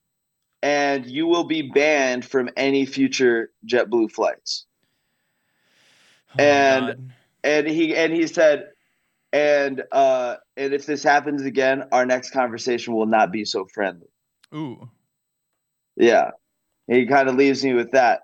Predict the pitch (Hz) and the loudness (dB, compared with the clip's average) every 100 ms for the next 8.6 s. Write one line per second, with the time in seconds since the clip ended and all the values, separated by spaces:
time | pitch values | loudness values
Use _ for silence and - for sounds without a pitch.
0 | - 123 107 127 113 - 127 123 131 - | -8 -8 -6 -4 -2 0 -2 -2 -4 0
1 | 127 113 - 123 110 - _ _ - 180 | 0 0 2 4 2 -2 _ _ 0 2
2 | 202 208 185 156 175 170 156 139 131 170 | 2 0 -2 0 0 0 -8 -20 -10 -2
3 | 175 165 147 139 127 _ _ _ _ - | -2 -2 -6 -8 -10 _ _ _ _ -4
4 | 151 160 175 180 160 147 165 156 143 139 | -2 -2 -4 -4 -4 -2 -2 0 -2 -2
5 | 131 - _ _ _ _ _ - 143 151 | -4 -12 _ _ _ _ _ -8 -4 -2
6 | 170 180 - 170 180 190 185 - 156 175 | -2 -2 -2 -2 -2 -4 -8 -4 -2 0
7 | 175 170 143 - 170 143 - _ - 190 | 0 0 -2 -6 -6 -6 -12 _ -18 -18
8 | _ - 202 240 294 | _ -8 -2 2 2